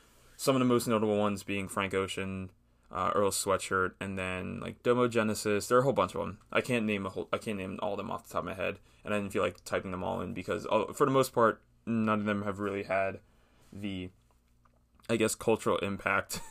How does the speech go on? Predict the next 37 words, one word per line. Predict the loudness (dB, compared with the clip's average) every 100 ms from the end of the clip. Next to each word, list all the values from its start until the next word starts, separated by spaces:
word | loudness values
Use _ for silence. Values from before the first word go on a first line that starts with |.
| -20 -20
<laughs> | -20 -20 -18 0
that | 4 4 2 -6 -16
Frank | 2 4 6
Ocean | 2 2 -4
and | -2
Tyler, | -2 0 0 -4 -8
the | -8
Creative, | -6 -6 -6 -6
had. | -8 -8 -16 _
But, | -2 -2 -2 -8
you |
know, | -8 -10 _ _ -4
teach | -4 -2
his | -6
own. | -8 -10 -16 _ _ _ _ _ _ _ _ _ _ _ _ _ _ -20 -20 _ _ _ _ _ _ _ _ _
Here, | -2 4 8 8
at | 6
this | 2
point, | 2 2 0 -4 _ 2
Tyler | 6 6
was | 4
v-, | -2 -14 _ -4
st-, | -2 0 4
was | 6 6
already | 6 6 4
very | 4 2
involved | 2 0 0 0
in | -6
the |
creation | -4 -4 -2 -8
of | -2
all | 2 4
of | 4
the | 0
collective's | 0 0 -2 -4
joint | -4 4
projects, | 4 4 0 -4